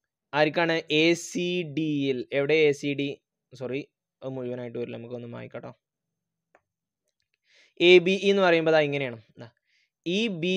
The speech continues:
എന്ന് പറയുന്ന, എ ബി ഇ എന്ന് പറയുന്ന ഈ കോണ്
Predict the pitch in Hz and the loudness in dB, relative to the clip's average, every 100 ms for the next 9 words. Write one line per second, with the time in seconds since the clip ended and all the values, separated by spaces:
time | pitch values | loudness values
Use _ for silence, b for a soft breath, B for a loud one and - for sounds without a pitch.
0 | 202 202 170 147 139 135 127 135 - 143 | 0 4 4 4 4 0 -6 -8 -6 -2
1 | 151 160 151 170 170 - 180 180 165 147 | 0 0 -2 -2 -4 -4 -4 -4 0 2
2 | 135 131 127 135 - - 151 208 196 _ | 2 -2 -6 -8 -8 -8 -6 -6 -8 _
3 | 131 110 107 107 110 | -10 -8 -10 -10 -2